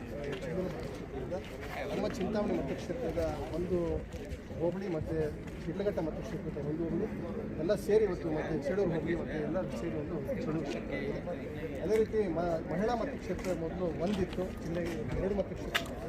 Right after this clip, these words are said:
ಚಿಂತಾಮಣಿ ಮತಕ್ಷೇತ್ರದಿಂದ ಚಿಂತಾಮಣಿ, ಶಿಡ್ಲಘಟ್ಟ, ಬಾಗೇಪಲ್ಲಿ, ಚೇಳೂರು ಎಲ್ಲ ಸೇರಿ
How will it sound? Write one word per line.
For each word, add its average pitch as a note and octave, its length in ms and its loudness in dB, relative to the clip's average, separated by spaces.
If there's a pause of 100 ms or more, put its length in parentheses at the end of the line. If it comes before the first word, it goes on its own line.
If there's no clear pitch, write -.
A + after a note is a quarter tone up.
ಚಿಂತಾಮಣಿ F3 400 -2
ಮತಕ್ಷೇತ್ರದಿಂದ - 640 -4 (840)
ಚಿಂತಾಮಣಿ, E3+ 520 0 (500)
ಶಿಡ್ಲಘಟ್ಟ, F3 500 0 (220)
ಬಾಗೇಪಲ್ಲಿ, - 520 0 (1200)
ಚೇಳೂರು G3 380 4 (600)
ಎಲ್ಲ G3 120 0 (260)
ಸೇರಿ G3+ 220 4